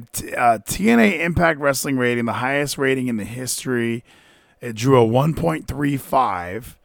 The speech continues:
which is up from one point zero five. The show drew an average of two million viewers. So they were having two million people. Now, this is in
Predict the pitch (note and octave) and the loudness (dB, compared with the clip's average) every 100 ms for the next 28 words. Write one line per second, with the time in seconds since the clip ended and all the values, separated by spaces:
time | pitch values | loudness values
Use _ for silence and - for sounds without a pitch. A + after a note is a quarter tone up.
0 | _ _ _ B2 A#2 A#2+ A2+ - E3 F3 | _ _ _ -8 -6 -6 -8 4 6 6
1 | - C#3 B2+ C3 A#2+ C3 B2 G#2+ G2+ C#3 | 2 -2 2 2 2 -2 -2 -4 -2 2
2 | D#3 C3+ - A2+ G2 G2 G#2+ - D3 D3+ | 4 2 0 -4 -4 -4 -8 -4 -2 0
3 | E3+ E3 A2 A#2 B2+ C3 C3+ - - C3+ | 0 0 -2 -2 -2 -6 -10 -10 -6 -4
4 | B2+ - - G#2 G2 G2+ A2+ G#2+ D3 F3 | -6 -10 -14 -12 -10 -8 -6 0 2 4
5 | A#2+ E2+ - - B2+ E3+ B3+ A#3+ F#3 B2 | 2 -4 -10 -8 -4 -2 -2 -2 -4 -6
6 | - - A#3 G3+ C#3+ D#3 D#3 E3 C#3+ - | -6 0 2 2 0 0 2 0 -2 -4
7 | D3 C#3 B2 A#2+ A#2 D#3+ F#3 E3 D3 A#2 | -6 -4 -4 -4 -6 -8 -10 -8 -6 -8